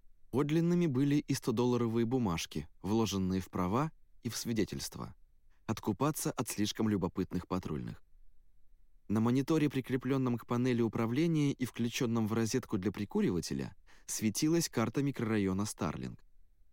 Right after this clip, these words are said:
Тот же самый навигационный спутник, который сейчас определял местоположение фургона, показывал и местонахождение автомобиля «Старлинг», светящейся точкой перед ее домом.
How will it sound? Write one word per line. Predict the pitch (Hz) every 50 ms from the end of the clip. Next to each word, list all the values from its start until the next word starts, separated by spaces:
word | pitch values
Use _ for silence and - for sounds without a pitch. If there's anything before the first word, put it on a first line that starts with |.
| - -
Тот | - 113 113 95
же | - 107
самый | 101 - - 135 139 143 139
навигационный | 120 113 101 104 92 107 101 - - 117 110 107 98 98
спутник, | 98 - - - 196 190 - - 82 - - - - - - - -
который | - - 117 - 117 113 110
сейчас | 107 - 107 98 - 127 139 151 - -
определял | - 123 - - 107 95 107 90 104 107 104
местоположение | 104 104 101 - 101 - 101 98 95 92 85 95 87 85 85 82
фургона, | - 95 98 92 98 147 156 151 143 135 - - - - - -
показывал | - 113 98 - 143 151 156 143 156 151 156 151
и | - - 139
местонахождение | 127 123 120 - - 120 120 113 - 113 101 95 92 104 107 113 120 123 123 113
автомобиля | 107 - - 117 117 104 85 85 82 90 98
«Старлинг», | - - - 127 104 - 76 67 - - - - - - _ - - - -
светящейся | - - - 107 101 - - 123 113 - - - 95 92 - 92 85
точкой | - - 120 143 151 - - - 156 165
перед | - - 110 110 85 -
ее | - 98 92 80 85 82
домом. | 73 80 71 62 62 60 57 -